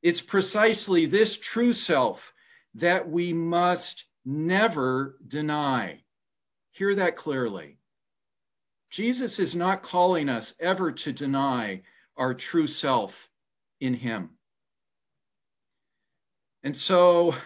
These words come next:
<laughs> if you'll forgive the pun, we can sing to each other at the top of our lungs,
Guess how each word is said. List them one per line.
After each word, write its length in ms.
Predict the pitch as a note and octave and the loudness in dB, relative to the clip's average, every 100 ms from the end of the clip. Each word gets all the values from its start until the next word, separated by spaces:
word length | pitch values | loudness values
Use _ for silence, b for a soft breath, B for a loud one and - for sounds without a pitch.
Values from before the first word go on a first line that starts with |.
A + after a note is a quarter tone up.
| - - | -14 -12
<laughs> 580 | C3+ _ _ - _ | -12 _ _ -20 _
if 220 | C3+ C#3+ - | -6 -4 2
you'll 160 | E3 | 2
forgive 520 | D#3+ E3+ C#3 F3+ E3 | 2 -4 2 2 2
the 100 | C3 | 0
pun, 520 | - - F3 E3+ D#3+ D3 | -4 -2 2 2 2 0
we 160 | D3+ | -2
can 280 | D3 D#3 C#3 | -2 -4 -4
sing 400 | B2 F3+ F#3 E3+ | -2 -2 -2 -2
to 180 | - D#3+ | -2 -2
each 240 | C#3+ - | -2 -2
other 420 | D3+ C#3+ C#3 C#3 | -2 0 -2 -4
at 160 | C#3 C#3 | -4 -6
the 100 | D#3 | -8
top 480 | - E3 E3 E3+ - | -8 -2 -2 -2 -6
of 160 | D3+ B2+ | -6 -2
our 180 | C3 C3+ | 0 0
lungs, 720 | C#3 D3+ D3+ D3+ C#3+ B2 | 0 -2 -2 -2 -4 -4